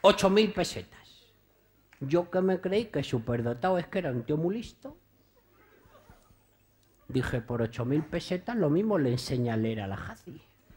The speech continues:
Sí, sí. Llame usted.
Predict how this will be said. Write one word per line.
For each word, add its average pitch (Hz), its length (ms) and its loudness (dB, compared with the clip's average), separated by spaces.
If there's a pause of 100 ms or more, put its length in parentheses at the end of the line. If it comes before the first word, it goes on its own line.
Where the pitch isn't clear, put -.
(1400)
Sí, 240 300 -6
sí. 151 340 -10 (2000)
Llame 113 260 2
usted. - 320 -2